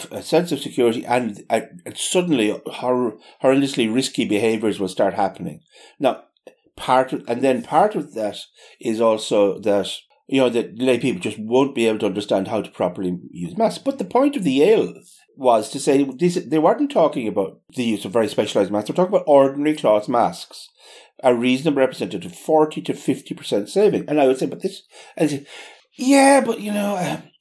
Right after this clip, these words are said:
is that proportionate to the," one guy said to me, and I think I might have mentioned it at the time because I, I rang somebody up to say, "Listen to this." I said, "Yeah, but a fifty percent reduction, you know, considering the risks you're running,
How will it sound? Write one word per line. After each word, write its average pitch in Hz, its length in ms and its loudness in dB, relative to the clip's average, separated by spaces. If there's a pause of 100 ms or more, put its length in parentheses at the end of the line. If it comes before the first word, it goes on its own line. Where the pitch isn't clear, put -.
(160)
is 220 240 0
that 226 240 2
proportionate 185 920 0
to 175 80 -4
the," - 180 -6 (160)
one 302 240 4
guy 233 200 8
said 147 300 2
to 127 100 -4
me, 98 140 0
and 139 120 0
I 180 60 4
think 285 120 0
I 302 40 6
might 127 220 4
have 95 80 -10
mentioned 104 320 -4
it 98 40 0
at 90 80 -4
the 92 80 -4
time 101 240 0
because 95 320 -4
I, 113 180 -2
I 120 80 2
rang 208 220 4
somebody 139 320 0
up 110 100 -2
to - 100 -16
say, 90 240 -4 (300)
"Listen 175 320 0
to 127 80 -6
this." 104 180 -2
I - 40 -20 (200)
said, 175 160 -20 (400)
"Yeah, 226 480 6 (380)
but 202 200 0
a 175 60 2
fifty 233 400 -2
percent 202 480 0
reduction, 143 680 -4 (320)
you 185 120 0
know, 180 280 2 (360)
considering 233 720 0
the 202 120 4
risks 147 560 0
you're 160 200 4
running, 170 480 0